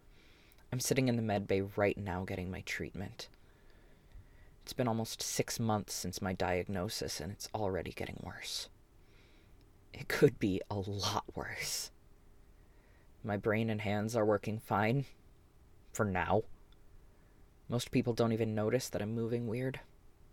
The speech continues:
I'm not really sure if Justine knew what I was talking about earlier. I bet to most of the crew I'm just some carefree, dumbass dickhead. But I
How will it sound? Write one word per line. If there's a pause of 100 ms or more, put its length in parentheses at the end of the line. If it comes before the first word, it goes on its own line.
(1120)
I'm
not
really
sure (140)
if
Justine
knew
what
I
was
talking
about
earlier. (1300)
I
bet
to
most
of
the
crew
I'm
just
some (160)
carefree,
dumbass (120)
dickhead. (1200)
But (160)
I